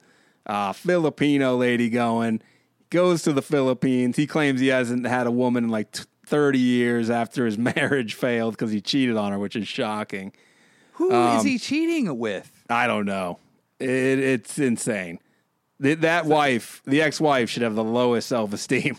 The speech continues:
Speaker 1: <laughs> of anybody in the world. <laughs>
Speaker 2: It's that big
Speaker 1: She
Speaker 2: personality, dude. He, <laughs> he can't keep it under wraps.
Speaker 1: Can't keep that dingus in his pants.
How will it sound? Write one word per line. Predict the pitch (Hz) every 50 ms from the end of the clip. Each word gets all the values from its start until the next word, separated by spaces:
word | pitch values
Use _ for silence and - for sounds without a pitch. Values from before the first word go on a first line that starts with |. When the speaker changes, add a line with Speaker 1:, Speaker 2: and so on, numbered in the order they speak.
| - -
Speaker 1:
<laughs> | _ -
of | - 127
anybody | 123 151 143 117 135 139 135 120 113
in | 107
the | 104
world. | 104 113 120 110 104 98 - - -
<laughs> | - _ _ - - - -
Speaker 2:
It's | 165 - 180 165
that | 151 127 160 147
big | 156 147
Speaker 1:
She | - -
Speaker 2:
personality, | 165 160 151 - - 127 123 127 147 190 240 214 151 117 110 107
dude. | 95 110 110 110 131 147 147
He, | 143 123 110 113
<laughs> | 110 - - -
he | 156 131
can't | - - 151 139 131 -
keep | - 151 139 -
it | 131 117 117
under | 123 123 110 101 98
wraps. | 98 110 123 165 185 202 165 - -
Speaker 1:
Can't | - 139 113 98
keep | - - 123 113 104
that | 117 113 110 107 98 98 101
dingus | 120 127 151 170 151 120 98 92 - 113
in | 101
his | 98 92 -
pants. | - 113 104 101 98 101 104 -